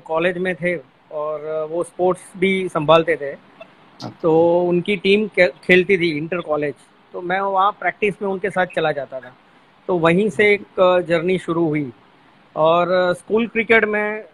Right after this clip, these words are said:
Speaker 1: अ, विद्यानगर हाई school से खेला, जो अहमदाबाद में काफ़ी well known है, जो लोग, अ,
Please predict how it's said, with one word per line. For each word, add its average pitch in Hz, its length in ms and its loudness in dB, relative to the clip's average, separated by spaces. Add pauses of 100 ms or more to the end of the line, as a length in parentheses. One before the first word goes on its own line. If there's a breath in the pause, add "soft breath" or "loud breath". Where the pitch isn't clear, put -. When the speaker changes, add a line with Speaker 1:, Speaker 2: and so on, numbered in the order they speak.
Speaker 1:
अ, 190 400 -2
विद्यानगर 170 480 -6
हाई 160 100 -4
school 170 260 -10
से 175 140 -6
खेला, 156 320 -6
जो 156 120 -12
अहमदाबाद 160 440 -6
में 170 260 -16
काफ़ी 175 420 -8 (460 soft breath)
well 160 160 4
known 185 280 2
है, 139 200 -4 (140)
जो 156 140 -4
लोग, 160 220 -4 (100)
अ, 160 320 -4